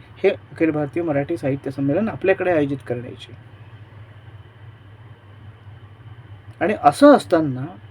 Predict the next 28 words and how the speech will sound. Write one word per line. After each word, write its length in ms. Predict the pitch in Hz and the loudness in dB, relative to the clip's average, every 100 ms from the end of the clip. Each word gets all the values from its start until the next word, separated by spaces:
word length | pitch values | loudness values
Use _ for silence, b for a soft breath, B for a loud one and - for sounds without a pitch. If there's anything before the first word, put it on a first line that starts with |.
| - - - - - - - - - - - - - - - - - - - - | -20 -20 -20 -20 -20 -20 -20 -20 -20 -20 -20 -20 -20 -20 -20 -20 -20 -20 -20 -2
पहिल्यांदा 460 | 165 165 214 254 262 | 0 4 6 10 10
ही 140 | 254 | 8
संधी 300 | 240 202 196 | 4 2 4
लाभत 280 | 170 151 151 | 4 4 0
असताना, 580 | 135 - 139 135 139 185 - - - - - - - | -4 -4 -4 -2 -4 -6 -10 -16 -20 -20 -20 -6 4
त्याच 200 | 220 240 | 6 6
पार्श्वभूमीवरती 960 | 196 196 208 180 170 160 143 139 185 226 - b - | 2 0 0 -4 -2 -2 -2 -2 -4 -6 -12 b -2
अमळनेरच्या 540 | 165 226 262 262 285 | 4 8 8 8 6
संमेलनाला 540 | 247 220 220 220 214 | 4 2 2 2 2
गर्दी 320 | 196 180 165 170 | 4 2 2 0
झाली 260 | 156 147 | 0 0
नाही, 280 | 139 117 139 214 - - - - - - - - - | -2 -4 -8 -10 -16 -20 -20 -20 -20 -20 -20 -14 -2
म्हणून 220 | 175 254 | 4 6
ताबडतोब 500 | 240 180 226 233 285 | 6 8 8 8 8
आपण 240 | 240 254 247 | 6 6 4
गर्दीचा 500 | 208 196 220 214 214 | 4 2 0 2 0
निकष 360 | 180 185 170 | 0 -2 2
लावून 200 | 185 190 | 2 2
हे 80 | 185 | 0
संमेलन 420 | 180 170 175 180 | -2 0 2 2
फक्त 280 | 170 - - | 0 -8 -2
गर्दी 400 | 170 151 147 220 | 0 0 0 -2
जिथे 180 | 190 220 | 0 2
होऊ 160 | 170 | 2
शकते 360 | 175 156 - 147 127 - - - - | 0 -2 -2 -6 -6 -16 -20 -12 -4
अशाच 240 | 139 202 | 0 0
ठिकाणी 300 | 190 165 156 | 0 -2 -2
द्यावं, 280 | 143 127 | -2 -6